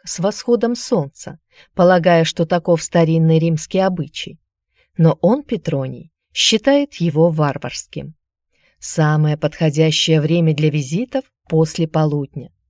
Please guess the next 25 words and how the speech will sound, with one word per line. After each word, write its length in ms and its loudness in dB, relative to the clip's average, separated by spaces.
Однако 560 0
не 180 2
раньше, 380 0
чем 240 -4
солнце 460 -2
перейдёт 500 0
на 140 0
сторону 500 0
храма 400 0
Юпитера 580 -4
Капитолийского 1000 -6
и 100 2
не 140 4
начнёт 580 2
глядеть 500 -2
на 140 0
форум 500 -2
искоса. 680 -8
Осенью 680 0
в 100 -2
эту 280 0
пору 380 -2
бывает 500 -2
ещё 340 -4
жарко, 600 -6